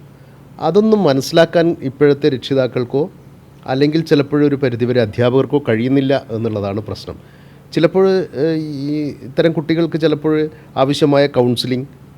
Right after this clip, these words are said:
ചിലപ്പോൾ ട്രീറ്റ്മെൻറ്റ്, ഇതൊക്കെ ആവശ്യമായി വരും. അത് മനസ്സിലാക്കുക എന്നുള്ളതാണ്. മുൻകാലത്തും ഇങ്ങനെ ഇത്തരം കുട്ടികൾ ഉണ്ടായിട്ടുണ്ട്.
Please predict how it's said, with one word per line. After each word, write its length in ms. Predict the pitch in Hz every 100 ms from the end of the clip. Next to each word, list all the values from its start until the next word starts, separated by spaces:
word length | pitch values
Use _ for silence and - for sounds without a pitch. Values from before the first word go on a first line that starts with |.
| -
ചിലപ്പോൾ 340 | 147 131 139 135 135 82 131 123
ട്രീറ്റ്മെൻറ്റ്, 480 | 135 131 131 120 131
ഇതൊക്കെ 520 | 123 151 165 180 175 -
ആവശ്യമായി 560 | 135 147 143 156 151 147
വരും. 300 | 127 123 101 - - - - 123
അത് 140 | 151
മനസ്സിലാക്കുക 760 | 202 165 165 170 165 170 170 135
എന്നുള്ളതാണ്. 460 | 143 139 113 82 82 -
മുൻകാലത്തും 640 | 110 127 139 139 170 175 185
ഇങ്ങനെ 180 | 175 175
ഇത്തരം 280 | 151 170
കുട്ടികൾ 340 | 160 151 160 160
ഉണ്ടായിട്ടുണ്ട്. 840 | 156 151 143 143 143 - -